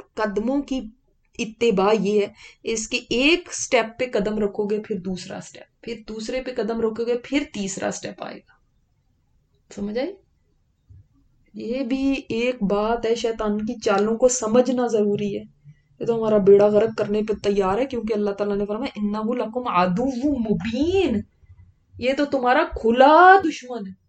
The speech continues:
यानी इसकी दुश्मनी छुपी हुई नहीं है, खुली दुश्मनी, खुल्लम खुल्ला दुश्मनी करता है। उसने तो उस दिन कह दिया था जब अल्लाह ने उसको वहां से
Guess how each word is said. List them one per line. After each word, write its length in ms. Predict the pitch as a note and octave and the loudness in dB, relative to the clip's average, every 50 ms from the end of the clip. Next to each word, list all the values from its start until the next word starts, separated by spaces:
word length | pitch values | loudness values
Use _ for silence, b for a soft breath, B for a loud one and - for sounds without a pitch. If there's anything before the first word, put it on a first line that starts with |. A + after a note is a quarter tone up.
| _ _ _ _ _ _ _ _ _ _ _ _ _ _ _ _ _ - | _ _ _ _ _ _ _ _ _ _ _ _ _ _ _ _ _ -8
यानी 200 | A3 B3 C#4+ F#4 | -6 -4 -2 -2
इसकी 500 | F#4 - - - A#3+ C#4 - - E4 F4 | -4 -4 -6 -10 -10 -10 -4 -2 -2 -2
दुश्मनी 440 | A#3+ B3+ B3+ - C4+ D4+ F4 G4 G4 | -2 -4 -8 -6 -6 -4 -2 -2 -2
छुपी 380 | G4 - - B3+ B3 D4+ D#4+ | -2 -4 -8 -4 -2 -2 0
हुई 160 | F4 F4+ G4 | 0 0 -2
नहीं 260 | F#4 F4 D4+ D#4 G4 G#4+ | -2 -4 -8 -8 -8 -8
है, 200 | G#4 F4+ C#4+ A#3 A3 _ _ _ _ _ _ _ _ _ _ _ _ _ _ _ _ _ - | -8 -10 -10 -12 -18 _ _ _ _ _ _ _ _ _ _ _ _ _ _ _ _ _ -8
खुली 360 | - - F4+ G4+ A#4 A#4 A#4 | 0 4 6 10 10 10 10
दुश्मनी, 480 | - F#4 D#4 - D#4 D#4 E4 D4 D4 C#4+ | 10 8 2 0 -4 -12 -12 -10 -12 -10
खुल्लम 340 | C#4 - B3 C4+ F4+ A#4 F#4 | -10 -10 -8 -6 -6 -8 -8
खुल्ला 300 | - - B3+ B3 C#4 B4+ | -8 -10 -8 -6 -4 -2
दुश्मनी 400 | A4+ G4+ F#4 E4 F4 G4 F4+ F#4 | -2 -2 -2 -4 -6 -8 -10 -10
करता 300 | F4+ - - - - F4+ | -10 -12 -14 -14 -16 -20
है। 60 | G4+ - _ _ _ _ _ _ _ _ _ _ _ - F#3 | -20 -20 _ _ _ _ _ _ _ _ _ _ _ -14 -12
उसने 240 | G3+ G3+ A3+ A3+ A3 | -12 -10 -10 -10 -8
तो 120 | A3 B3+ | -8 -8
उस 120 | C4 A#3+ G#3 | -8 -10 -10
दिन 180 | G#3 C#4+ F4 | -10 -10 -8
कह 180 | F4+ F#4+ F#4 F4+ | -6 -6 -6 -6
दिया 220 | D4+ D#4+ F4 F4+ | -6 -6 -8 -8
था 100 | F4 E4+ | -10 -12
जब 140 | D#4+ C#4+ C#4 | -10 -8 -8
अल्लाह 240 | C4 B3 A#3+ B3 B3 | -8 -6 -6 -8 -8
ने 100 | B3 C4+ | -8 -8
उसको 200 | C4+ - - E3+ | -12 -12 -14 -12
वहां 180 | G3+ A3 A3 | -12 -12 -12
से 160 | A3+ A3+ C#4 | -12 -12 -14